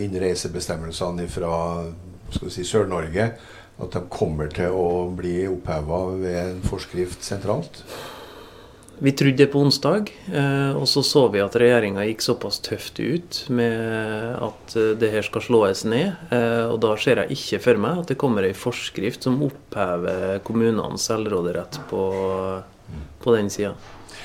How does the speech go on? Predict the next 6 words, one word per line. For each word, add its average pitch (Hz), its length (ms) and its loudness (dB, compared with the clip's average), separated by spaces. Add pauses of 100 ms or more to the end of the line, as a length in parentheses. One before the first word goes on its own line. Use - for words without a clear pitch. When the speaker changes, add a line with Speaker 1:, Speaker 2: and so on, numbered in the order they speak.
(500)
Speaker 1:
Vi 123 100 4
hørte 113 640 4
tidligere 87 580 4
i 117 140 6
uka 90 380 2 (280)
at, - 220 -6